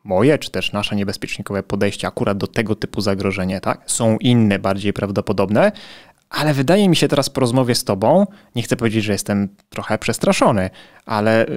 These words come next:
wydaje mi się, że, że warto chyba spędzić trochę czasu nad tym, żeby zabezpieczyć się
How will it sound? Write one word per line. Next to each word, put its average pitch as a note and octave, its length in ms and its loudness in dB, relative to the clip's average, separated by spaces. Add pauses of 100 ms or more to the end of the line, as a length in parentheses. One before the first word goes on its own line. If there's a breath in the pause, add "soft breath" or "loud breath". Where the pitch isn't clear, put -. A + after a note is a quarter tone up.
(120)
wydaje C3 400 2
mi D#3+ 80 2
się, D3 180 2
że, A#2+ 320 2
że B2 140 -2
warto C#3 300 0
chyba D3 380 0
spędzić C#3 500 -2
trochę B2 260 -4
czasu B2 520 -2
nad A#2+ 320 0
tym, C#3 200 0
żeby A2+ 260 0
zabezpieczyć A#2 720 0
się G#2 460 0